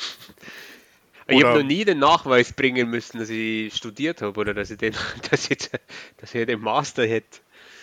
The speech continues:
Speaker 1: Aber ich sag, aktiv geholfen hat's nicht.
Speaker 2: Echt, da hat nie wer nachgefragt?
Speaker 1: Ey, das ist schon, ich hab einfach gesagt, also es wollte nie jemand den Nachweis haben.
Speaker 2: Aber
Speaker 1: Ich hab
Speaker 2: stimmt.
Speaker 1: noch nie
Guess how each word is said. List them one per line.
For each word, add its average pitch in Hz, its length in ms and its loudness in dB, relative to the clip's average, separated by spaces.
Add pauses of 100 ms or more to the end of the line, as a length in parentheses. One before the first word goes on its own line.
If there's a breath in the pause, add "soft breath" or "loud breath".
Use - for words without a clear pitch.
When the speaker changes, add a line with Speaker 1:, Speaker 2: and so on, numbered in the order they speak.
(600 soft breath)
Speaker 1:
Aber 113 360 4
ich 117 80 -6
sag, 123 260 -2
aktiv 165 600 -4 (100)
geholfen 156 520 -2
hat's 156 220 -6
nicht. 160 480 -2
Speaker 2:
Echt, 135 220 -2
da 156 40 6
hat 135 80 2
nie 196 160 2
wer 190 100 4
nachgefragt? - 520 0 (1600)
Speaker 1:
Ey, 120 240 4
das 113 80 -18 (180)
ist - 80 -10
schon, 165 260 -2
ich 117 100 2
hab 110 80 2
einfach 113 240 0
gesagt, - 260 -6
also 104 160 -6
es 101 100 -20
wollte 120 200 -4
nie 139 100 -6
jemand 131 280 0
den 110 100 -6
Nachweis 117 520 -2
haben. 104 240 -8 (1900 loud breath)
Speaker 2:
Aber 123 120 -2
Speaker 1:
Ich 117 60 -2
hab 110 40 -2
Speaker 2:
stimmt. 110 160 -2
Speaker 1:
noch 113 80 -10
nie 156 340 -6